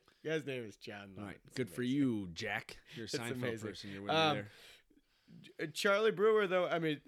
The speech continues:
Speaker 1: look, hey, Charlie Brewer is, is, is no slouch. This guy's had a really good season. Charlie Brewer's thrown for almost three thousand yards, sixty-five percent,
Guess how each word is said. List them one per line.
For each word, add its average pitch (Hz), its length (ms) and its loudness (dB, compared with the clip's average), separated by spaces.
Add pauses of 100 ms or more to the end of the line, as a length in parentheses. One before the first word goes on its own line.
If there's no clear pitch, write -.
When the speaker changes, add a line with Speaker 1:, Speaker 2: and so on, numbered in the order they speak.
(180)
Speaker 1:
look, 165 300 2
hey, 160 220 2 (160)
Charlie 190 340 2
Brewer 180 500 0
is, 135 720 -4
is, 110 400 -10
is 104 280 -10
no 101 160 -10
slouch. 123 500 -6
This 110 120 -14
guy's 117 260 -8
had 113 140 -8
a 101 80 -12
really 107 400 -10
good 117 220 -10
season. 131 420 -6 (320)
Charlie 131 360 -2
Brewer's 131 420 -4
thrown 131 280 -4
for 107 180 -8
almost 131 340 -6
three 135 140 -6
thousand 123 420 -4
yards, 135 420 -4
sixty-five 131 720 -6
percent, 135 580 -6